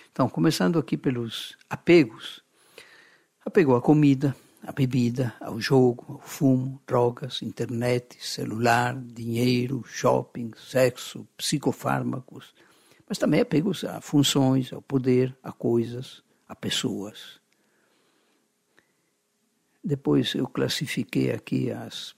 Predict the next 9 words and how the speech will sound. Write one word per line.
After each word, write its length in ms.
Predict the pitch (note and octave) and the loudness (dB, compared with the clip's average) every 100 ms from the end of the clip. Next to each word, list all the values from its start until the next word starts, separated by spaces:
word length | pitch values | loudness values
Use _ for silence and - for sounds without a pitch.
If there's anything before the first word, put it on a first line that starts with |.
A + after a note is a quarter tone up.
| _ | _
as 140 | - - | -16 -16
perdas, 920 | - D#3+ D#3 B2 A#2+ - - - - _ _ _ _ _ - - _ _ | 2 6 6 6 -4 -14 -10 -10 -12 _ _ _ _ _ -20 -20 _ _
outro, 640 | - A#2+ A2 - C3 B1+ - _ _ _ _ _ _ _ _ _ _ _ _ _ _ _ _ _ _ - | -14 -12 -12 -8 -4 -4 -6 _ _ _ _ _ _ _ _ _ _ _ _ _ _ _ _ _ _ -8
outro 200 | C3 - | -8 0
conjunto, 600 | C#3+ B2 A#2 C3 - G#2 | 2 4 6 6 4 2
né? 240 | E3+ - _ _ _ _ _ _ _ - | 2 2 _ _ _ _ _ _ _ 4
Lutos, 720 | G3+ G#3 - A#3 - - - _ _ _ _ _ - | 4 4 2 2 0 -8 -12 _ _ _ _ _ -8
abandono, 680 | C3+ C#3+ B2 A#2+ A#2+ C#3 - _ _ _ _ _ | 0 2 4 4 4 0 -2 _ _ _ _ _
separações, 1040 | - - A#2 A#2 - C3+ A#2+ A#2+ - - | -16 -8 -4 -2 -2 -2 0 -2 -4 -12